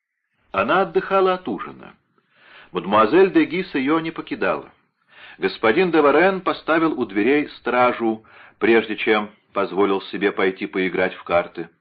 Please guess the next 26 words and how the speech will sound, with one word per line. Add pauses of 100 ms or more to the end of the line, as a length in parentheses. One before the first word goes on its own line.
(280)
Он
нашел
партнеров, (440)
которые
были
так
же
богаты,
как
и
он,
хотя
дам
и
кавалеров
его
ранга
не
оказалось. (1080)
Те,
кто
обычно
был
на
заднем
плане,